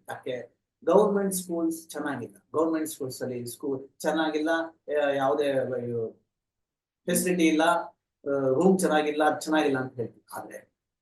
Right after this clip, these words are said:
ಈ ಗವರ್ನಮೆಂಟ್ ಶಾಲೆಗಳಲ್ಲಿ ಆಯ್ಕೆ ಆಗ್ಬೇಕು ಅಂದ್ರೆ ಶಿಕ್ಷಕರು ಅವರು ಹೈ ಮೆರಿಟ್ ಇರ್ಬೇಕು,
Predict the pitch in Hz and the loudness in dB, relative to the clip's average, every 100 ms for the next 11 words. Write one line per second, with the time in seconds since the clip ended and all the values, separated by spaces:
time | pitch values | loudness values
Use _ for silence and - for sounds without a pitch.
0 | _ _ - 214 262 262 190 208 226 240 | _ _ 2 8 10 10 12 12 12 8
1 | 220 190 180 151 131 117 151 180 185 - | 8 8 8 8 4 2 2 2 0 -4
2 | - _ _ _ _ - 214 208 185 - | -14 _ _ _ _ 4 6 8 6 6
3 | 147 139 131 123 - - 156 - 135 139 | 2 0 -2 -4 -6 -8 -6 -4 -4 -2
4 | 131 135 143 143 147 - 175 190 165 151 | 0 0 2 -2 -4 -2 2 4 4 4
5 | - 131 117 - _ | 0 -8 -10 -12 _